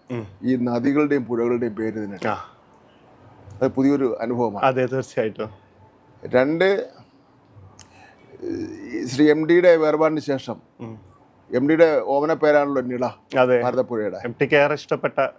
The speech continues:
Speaker 1: പുഴയാണ്.
Speaker 2: നി-, നി-, നിളയാണ് പുഴ. ആ പേര് രണ്ടാമത് ഇട്ടു. അത് വലിയൊരു പ്രത്യേകതയാണ്.
Speaker 1: അത് വലിയൊരു ആദരവായി മാറി.
Speaker 2: ആദരവായി മാറി. മൂന്നാമത്, ഏഹ്, നമ്മുടെ വയനാട്ടിലെ ഈ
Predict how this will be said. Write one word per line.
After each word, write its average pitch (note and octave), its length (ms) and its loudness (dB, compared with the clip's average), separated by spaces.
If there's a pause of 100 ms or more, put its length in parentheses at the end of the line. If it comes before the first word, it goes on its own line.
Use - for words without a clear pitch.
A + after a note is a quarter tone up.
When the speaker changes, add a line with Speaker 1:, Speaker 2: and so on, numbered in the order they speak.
(320)
Speaker 1:
പുഴയാണ്. A#2 400 0 (180)
Speaker 2:
നി-, C3 80 -6
നി-, A#2+ 340 -6 (120)
നിളയാണ് B2+ 480 2
പുഴ. G#2+ 120 -6 (840)
ആ - 20 4 (140)
പേര് C#3 320 0 (120)
രണ്ടാമത് B2+ 320 0 (160)
ഇട്ടു. G#2+ 200 -12 (260)
അത് A#2 200 0
വലിയൊരു B2 400 0
പ്രത്യേകതയാണ്. G2+ 540 -8 (520)
Speaker 1:
അത് B2 140 6
വലിയൊരു D3 300 2
ആദരവായി C#3+ 480 0
മാറി. G#2 220 -8
Speaker 2:
ആദരവായി A#2+ 360 0 (100)
മാറി. E2 180 -12 (760)
മൂന്നാമത്, E3+ 500 2 (920)
ഏഹ്, B2 200 -2
നമ്മുടെ C#3+ 280 4
വയനാട്ടിലെ C#3+ 500 2 (1700)
ഈ C3+ 40 4